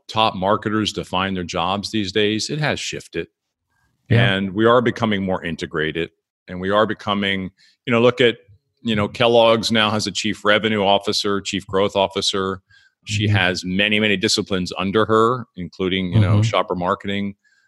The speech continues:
Speaker 1: Look at how A B InBev has organized. Look at how P and G has organized. You know, it is just, it's re-, it's, it's recognizing that the,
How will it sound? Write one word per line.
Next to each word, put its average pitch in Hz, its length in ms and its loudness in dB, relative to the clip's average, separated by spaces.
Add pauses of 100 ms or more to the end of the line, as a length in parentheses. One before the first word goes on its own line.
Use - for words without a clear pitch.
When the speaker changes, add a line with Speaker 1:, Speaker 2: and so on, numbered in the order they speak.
(160)
Speaker 1:
Look 98 200 -8
at 101 100 0
how 95 180 2
A 95 160 2
B 90 180 -2
InBev 104 380 2
has 101 160 0
organized. 98 840 0
Look 87 140 -10
at 76 80 -10
how 76 80 -6
P 85 200 -10
and 78 120 -8
G 101 160 -2
has 95 160 0
organized. 92 800 -2 (560)
You 101 80 -12
know, 95 160 -6
it 113 120 -2
is 117 160 2
just, 110 260 -4
it's 110 300 -6
re-, 131 220 0
it's, - 360 -6
it's 120 140 -6
recognizing 139 920 0
that 120 260 2 (560)
the, 107 560 2